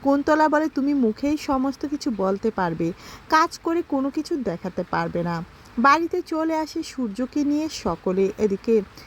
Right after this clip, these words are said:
কিছুক্ষণের মধ্যে দীপা চলে আসে, উর্মির মুখোমুখি হয়। বলে, "উর্মি, কী বলেছিলে বলো? বলেছিলে না আমার সঙ্গে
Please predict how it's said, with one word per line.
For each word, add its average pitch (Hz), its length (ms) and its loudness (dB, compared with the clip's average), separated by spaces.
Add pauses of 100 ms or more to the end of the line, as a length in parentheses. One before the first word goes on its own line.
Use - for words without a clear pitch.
(120)
কিছুক্ষণের 349 580 2
মধ্যে 285 320 0
দীপা 277 340 0
চলে 277 360 2
আসে, 175 320 0
উর্মির 285 500 2
মুখোমুখি 190 540 -2
হয়। 180 260 -2 (300)
বলে, 277 200 4
"উর্মি, 254 340 2 (380)
কী 349 120 6
বলেছিলে 226 580 -2 (240)
বলো? 208 260 2 (400)
বলেছিলে 311 440 2
না 311 180 0
আমার 220 240 2
সঙ্গে 277 320 -2